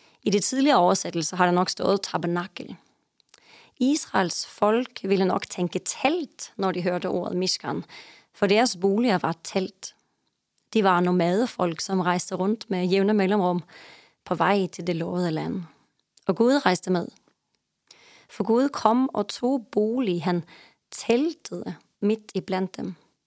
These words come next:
Sådan helt bogstaveligt. Og vi kan læse, hvordan de forskellige stammer skulle slå deres, deres telt op sådan rundt omkring Guds telt. Og han skulle være deres midte. For der i teltet, tabernaklet,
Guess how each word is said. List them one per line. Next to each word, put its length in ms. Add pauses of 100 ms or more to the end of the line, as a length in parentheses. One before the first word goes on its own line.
(120)
Sådan 240
helt 200
bogstaveligt. 640 (1080)
Og 80
vi 60
kan 160
læse, 400
hvordan 320
de 100
forskellige 460
stammer 480 (400)
skulle 200
slå 180
deres, 400 (100)
deres 260
telt 380
op 240
sådan 320 (120)
rundt 380
omkring 400
Guds 240
telt. 420 (540)
Og 80
han 200
skulle 300
være 240
deres 280
midte. 360 (600)
For 120
der 300
i 100
teltet, 640 (560)
tabernaklet, 720